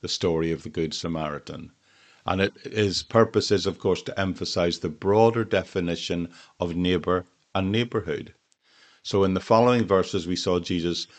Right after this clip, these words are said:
tell this story where a Samaritan, remember, someone absolutely considered an outsider,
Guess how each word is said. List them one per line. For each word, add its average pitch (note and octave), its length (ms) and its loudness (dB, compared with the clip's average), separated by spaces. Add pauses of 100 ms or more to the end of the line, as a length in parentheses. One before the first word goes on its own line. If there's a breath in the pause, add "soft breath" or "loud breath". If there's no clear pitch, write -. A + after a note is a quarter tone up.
(240 soft breath)
tell C3 240 6
this D3 160 2
story E2 560 0 (300)
where F#2 420 2
a F#2 80 -2
Samaritan, G2 640 2
remember, F#2+ 540 2
someone F#2+ 560 -2 (280 soft breath)
absolutely A2 800 0
considered E2+ 580 -4
an E2 80 -6
outsider, E2 1300 -4